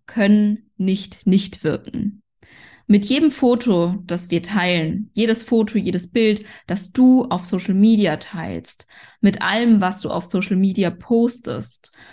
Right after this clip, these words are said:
durch das Design deiner Webseite, die Bilder, die Texte, die du auf deiner Website, auf Social Media nutzt,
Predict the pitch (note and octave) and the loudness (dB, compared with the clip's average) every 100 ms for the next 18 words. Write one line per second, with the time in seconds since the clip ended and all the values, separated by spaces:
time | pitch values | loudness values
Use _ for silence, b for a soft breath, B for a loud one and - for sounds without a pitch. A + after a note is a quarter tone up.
0 | B F#3 G3+ G3+ G3+ F#3 E3+ F#3+ G3+ A3 | B -2 0 -2 0 -2 0 0 0 0
1 | G3 F3 E3 D#3 D#3+ G3 G#3 - - D#3 | 0 -2 -4 -4 -2 -2 -2 -6 -6 -6
2 | D3 D3 - D3 - - B B _ G3 | -6 -8 -12 -10 -8 -10 B B _ 0
3 | F3+ A#3+ B3 A3+ E3 E3 F3 F3 - A3+ | 2 4 4 4 0 -2 -4 -6 -2 -2
4 | A3+ - G3 F3+ F3 - E3 - D#3+ D#3+ | -2 -4 -4 -2 -4 -4 -6 -6 -6 -4
5 | G3 G3+ - - F3+ E3+ E3+ - E3 - | -4 -4 -8 -4 -4 -4 -8 -10 -10 -6
6 | F3+ F3+ F#3 G#3 G#3 D#3+ D#3 C#3+ - - | -6 -2 2 4 2 -2 -4 -8 -14 -20
7 | - | -20